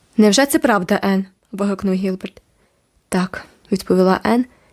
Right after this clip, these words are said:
мов щира муза трагедії. «Пані Лінд верталася з Кармоді, заїхала до нас і розказала мені». «О, це жахливо, невимовно жахливо. Хіба варто щось тут удосконалювати?» «Що жахливо?»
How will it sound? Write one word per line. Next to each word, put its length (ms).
мов 200
щира 360
муза 280
трагедії. 640
«Пані 240
Лінд 260
верталася 440
з 80
Кармоді, 560
заїхала 460
до 100
нас 360
і 200
розказала 540
мені». 280
«О, 100
це 180
жахливо, 520
невимовно 640
жахливо. 580
Хіба 260
варто 320
щось 240
тут 240
удосконалювати?» 800
«Що 240
жахливо?» 500